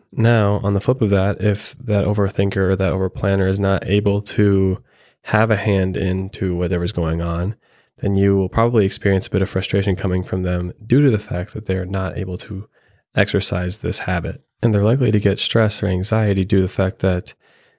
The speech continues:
they don't feel prepared for what's coming, and they don't feel like they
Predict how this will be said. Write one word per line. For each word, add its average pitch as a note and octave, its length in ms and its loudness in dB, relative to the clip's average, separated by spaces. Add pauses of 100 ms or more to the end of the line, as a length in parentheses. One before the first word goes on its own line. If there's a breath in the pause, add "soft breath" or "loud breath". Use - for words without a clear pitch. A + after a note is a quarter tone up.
(120)
they G#2 240 0
don't G2 220 0
feel G#2+ 160 0
prepared F2+ 480 0
for F#2 120 -4
what's E2+ 200 -2
coming, F#2 500 0
and F2+ 320 2
they F2+ 80 0
don't G2+ 200 4
feel F#2+ 260 -2
like F2+ 240 -2
they F2+ 460 0